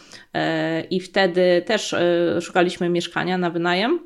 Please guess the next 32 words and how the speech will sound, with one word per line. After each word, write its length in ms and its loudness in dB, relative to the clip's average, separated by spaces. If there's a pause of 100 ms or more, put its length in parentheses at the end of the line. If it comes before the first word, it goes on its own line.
(800)
I 480 2
przyszedł 440 -4
jeden 260 0
inwestor 560 0
i 60 4
właśnie 280 -2
za-, 240 -2
zaczyna 320 0
opowiadać 520 0
wieczorem 520 0
na 80 -4
spotkaniu, 520 -2
że 80 -4
właśnie 340 2
podpisał 520 -2
umowę 300 0
przedwstępną 680 -2
na 140 0
zakup 320 -6
mieszkania, 720 0 (520)
e, 340 4
że 100 -4
super 400 2
lokalizacja, 960 2
no 80 2
i 100 4
zaczyna 420 2
opowiadać 400 0
szczegóły 360 2
o 40 -2
tym 200 -6
mieszkaniu. 460 -6